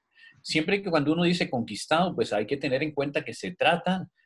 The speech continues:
de porciones del territorio, ¿verdad? Y que en todo el territorio centroamericano y hasta finales de, de los años de la independencia quedaron grandes porciones de, del territorio de Centroamérica y aún de Panamá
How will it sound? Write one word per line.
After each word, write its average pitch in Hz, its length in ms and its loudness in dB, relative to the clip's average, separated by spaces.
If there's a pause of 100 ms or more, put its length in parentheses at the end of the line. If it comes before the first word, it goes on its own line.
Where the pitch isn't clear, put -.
(180)
de 95 360 0
porciones 147 520 0
del 143 160 -2
territorio, 95 720 0
¿verdad? 95 380 -6
Y 107 100 -10
que - 100 -10
en 101 120 -8
todo 180 220 6
el 180 80 -2
territorio 139 540 0
centroamericano 95 880 -8
y 98 60 -6
hasta - 240 -10
finales 117 440 -6
de, 147 440 -2 (440)
de 147 140 4
los 147 160 0
años 147 260 -2
de 107 120 -2
la 135 60 -4
independencia 151 760 -4
quedaron 151 480 2
grandes 165 540 0
porciones 156 560 -6
de, 110 320 -14
del 101 140 -20
territorio 113 500 -2
de 104 80 2
Centroamérica 117 960 -4
y 110 100 -2
aún 107 240 0
de 151 100 0
Panamá 156 440 -2